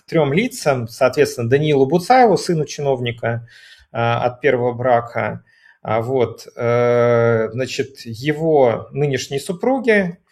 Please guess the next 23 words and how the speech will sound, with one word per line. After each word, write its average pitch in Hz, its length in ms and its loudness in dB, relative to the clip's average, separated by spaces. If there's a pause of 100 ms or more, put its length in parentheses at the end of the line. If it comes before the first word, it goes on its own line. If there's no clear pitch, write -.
(280)
и 208 280 -2
компании 139 880 -2
Dream 151 420 -4
Production. 131 640 0 (100)
Вот 131 100 -4
эта 175 160 -4
компания 160 440 -2
Dream 170 260 -4
Production, 202 760 -2
э, 127 380 -2
она, 135 920 0
э, 117 40 -2
зарегистрирована 147 560 -2
на 127 100 -2
человека 185 440 0
по 135 100 -2
имени 139 260 -4
Николай 139 520 2
Ивин, 208 280 -2
который 160 500 0 (400)
является 143 540 -2
генеральным 131 540 -2
директором, 117 720 -2